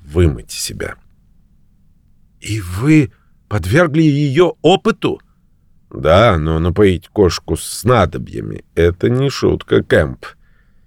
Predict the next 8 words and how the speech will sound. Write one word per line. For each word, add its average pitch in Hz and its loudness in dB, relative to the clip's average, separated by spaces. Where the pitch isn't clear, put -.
И 95 2
мой 110 2
опыт 104 0
не 110 -2
совсем 95 0
удался». - -2
«Не 87 2
совсем?» 135 0